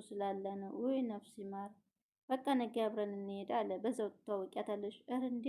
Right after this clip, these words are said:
እኔ አልሄድም» አለች። «አይን አውጣነት ነው የሚሆንብኝ። ባይሆን ተተዋወቅኳቸው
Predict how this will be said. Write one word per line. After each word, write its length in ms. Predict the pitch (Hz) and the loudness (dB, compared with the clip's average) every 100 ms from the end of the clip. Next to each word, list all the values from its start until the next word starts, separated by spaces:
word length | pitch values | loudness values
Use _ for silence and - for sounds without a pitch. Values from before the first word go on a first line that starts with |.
| 339 | 2
እኔ 120 | 269 247 | 4 4
አልሄድም» 500 | 240 214 233 233 254 247 | 2 0 -4 -2 -4 -4
አለች። 360 | 233 220 190 - - _ _ _ _ _ _ | -4 -2 -4 -6 -20 _ _ _ _ _ _
«አይን 200 | 240 240 233 | 2 4 4
አውጣነት 960 | 214 202 208 202 196 - - 226 247 - | 0 -2 0 2 0 -4 -2 2 2 0
ነው 140 | 220 | -2
የሚሆንብኝ። 640 | 202 214 226 214 202 220 214 | 0 0 2 0 -2 -2 0
ባይሆን 400 | 262 294 302 302 | 4 8 10 10
ተተዋወቅኳቸው 1000 | 277 254 226 208 202 - 220 214 - 220 | 6 2 4 4 0 0 -2 -2 -2 -2